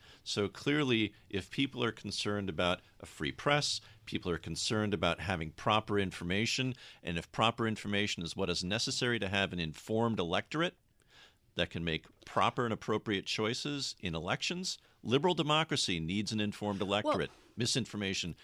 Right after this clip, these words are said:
Speaker 1: cuts right at that root.
Speaker 2: I want to play the devil's advocate, because in your comments, you're basically saying that, uh, the Facebooks and the Twitters of the world really ought to, so the implication is that they really ought to police, uh, what's getting distributed and, and understood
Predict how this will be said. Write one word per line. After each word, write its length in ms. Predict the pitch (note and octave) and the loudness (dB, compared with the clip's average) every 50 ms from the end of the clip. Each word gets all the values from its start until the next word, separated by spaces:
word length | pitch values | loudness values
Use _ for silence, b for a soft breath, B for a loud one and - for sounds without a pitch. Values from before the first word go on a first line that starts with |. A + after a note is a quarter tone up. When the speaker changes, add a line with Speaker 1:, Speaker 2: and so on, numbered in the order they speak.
| b b _ | b b _
Speaker 1:
cuts 320 | - - G2 F#2 - - - - | -4 -2 -2 0 0 -4 -6 -2
right 220 | F2+ F#2+ G#2 F#2 | 0 0 0 0
at 80 | - - | 2 2
that 180 | F#2+ E2+ - | 0 0 2
root. 240 | - F#2 F2+ D#2 - - _ - | 0 0 0 0 -2 -4 _ 2
Speaker 2:
I 120 | - D#4 F4 | 4 4 6
want 100 | G4 G#4+ | 4 2
to 60 | F4+ | 0
play 160 | - C4+ B3 | 0 0 0
the 100 | G#3+ F#3+ | 0 2
devil's 300 | E3+ F3 E3 D#3 D#3+ D3+ | 2 0 0 0 0 -2
advocate, 520 | D#3 D#3+ D#3 D#3+ D3+ - - E3 C#3 - | -2 -2 -2 -4 -6 -6 -4 -6 -6 -4
because 300 | - F3 - - F#3 E3+ | -6 -4 -2 0 0 0
in 100 | G#3 G#3 | 2 2
your 120 | A3+ A#3+ A#3 | 2 2 0
comments, 480 | - - G#3 G3 F#3 F3 E3+ E3 - | 0 4 6 6 6 6 6 4 2
you're 80 | F3 D3+ | 0 0
basically 380 | E3 E3 D#3+ - F3+ - E3+ D3 | 0 0 0 -2 -2 -2 -4 0
saying 400 | - F3+ E3+ E3 D#3+ E3 D#3+ D#3 | 2 2 4 4 4 2 2 2
that, 220 | E3 E3 D#3 B B B B B B - | 2 0 0 B B B B B B 4
uh, 280 | F#3+ F#3 F#3+ F3+ E3+ | 4 6 6 6 4
the 100 | F3 G3 | 4 2
Facebooks 540 | - - F#3+ F#3+ - - - G3 F#3 - - | 0 2 2 2 0 2 2 2 2 2 2
and 80 | G3+ F#3+ | 0 0
the 60 | F3+ | 0
Twitters 400 | - - F#3+ F#3 F3+ F3+ E3+ F#3 | 0 0 2 2 2 2 0 0
of 80 | E3 | 0
the 80 | F3 E3+ | -2 0
world 300 | D3+ F3 E3 D#3 D#3 - - | 0 2 2 2 2 0 0
really 260 | F#3 F#3 F3+ F3 - - _ | 0 0 2 0 0 0 _
ought 260 | F#3 F#3 - - - - | 6 6 6 4 0 -4
to, 420 | - - F3 E3+ D#3+ D3 D3+ D3+ B2 | -2 0 0 2 2 2 0 0 -2
so 160 | - - B3 | -2 -2 0
the 80 | C4 C#4 | 2 2
implication 460 | A#3+ G#3 - - G#3 F#3+ - - F3+ | 2 2 2 2 4 4 4 2 0
is 100 | D#3+ - | 0 0
that 120 | F#3 F3+ | 0 0
they 100 | F#3 F#3 | 2 2
really 220 | F#3 G3 F3+ F3 - | 4 4 4 4 4
ought 200 | - E3+ - - | 2 2 0 0
to 80 | - | -4
police, 540 | - - - F#3 F3+ F3+ E3+ D#3+ - - - B B B B B B - | -8 -6 -4 -2 0 0 0 0 -2 -4 -6 B B B B B B 4
uh, 220 | F3+ F3+ E3+ D#3+ | 6 8 8 6
what's 240 | - F#3+ G3 F3+ - | 6 4 2 2 2
getting 220 | - G3 F3+ E3 | 2 0 2 0
distributed 680 | D#3+ E3+ - - - G#3 E3+ F#3+ E3 D#3 D3 D3 C#3+ - - - | 0 -2 -2 0 0 2 2 4 4 4 4 4 2 0 -2 -2
and, 260 | C#3 F#3 F3 D#3 - - | -2 0 0 0 -2 -2
and 140 | F#3 G3 F#3+ | 0 0 0
understood 580 | G3+ F#3+ E3+ - - - - G#3+ G3+ F3 F3 | 0 0 0 -2 -2 0 0 0 0 0 0